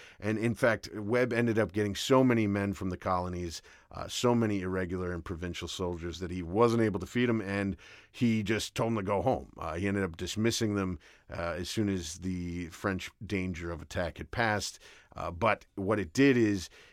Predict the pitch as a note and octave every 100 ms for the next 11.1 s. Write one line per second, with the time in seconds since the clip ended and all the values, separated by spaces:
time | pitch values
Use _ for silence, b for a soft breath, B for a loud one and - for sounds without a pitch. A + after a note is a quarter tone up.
0 | B G#2+ G#2 G2 G#2 G2+ F#2+ G2 F#2+ F#2+
1 | F#2 B1 F#2+ F#2 A2 B2+ B2 A#2+ A2+ G2+
2 | - b b b _ _ - F2 D#2 C2+
3 | - - C3+ C#3+ C#3+ C3+ A2 - A2 G2+
4 | G#2+ D2+ F2 E2 E2 F#2+ - _ F#2+ F#2
5 | F2+ F2 F2 G2 G#2+ G2+ - F#2 F2+ E2
6 | D#2 - b b b - - C2 D2 -
7 | - A2+ G2+ G2 G2 F2+ F2 D2+ D#2+ F2+
8 | F#2+ D#2 C#2 - G#2+ F2 D#2+ - E2 D2+
9 | B1+ - F2+ E2 F2+ D#2+ B B B -
10 | G2 G2+ F#2 F#2 F#2 F2+ E2+ F2 F2+ E2+
11 | E2+